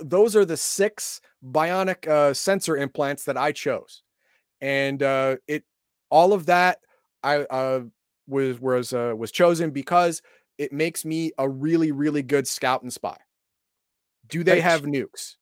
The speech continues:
Speaker 1: Do they have bombs? Where, where are, where, where are the art-, where's the artillery stored in the enemy camp?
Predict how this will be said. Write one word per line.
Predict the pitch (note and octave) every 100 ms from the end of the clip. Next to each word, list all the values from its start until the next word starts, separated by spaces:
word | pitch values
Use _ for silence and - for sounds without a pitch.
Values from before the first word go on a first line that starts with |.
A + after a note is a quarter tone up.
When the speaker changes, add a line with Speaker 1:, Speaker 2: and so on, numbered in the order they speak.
| _
Speaker 1:
Do | C3
they | D#3+ E3
have | D#3+ D3+
bombs? | C3 C#3+ A#2 - -
Where, | A2+ B2 D#3 D3+ _
where | - B2 D#3 F3 F3
are, | D#3+ E3 E3
where, | D#3 D3+ D3+
where | C#3 D#3
are | E3+
the | E3+
art-, | E3 D3
where's | D#3 D3+
the | E3+
artillery | E3 - E3+ D#3+
stored | - D#3+ D3+
in | D3+
the | C#3
enemy | D3 D3
camp? | C3+ C#3 G#2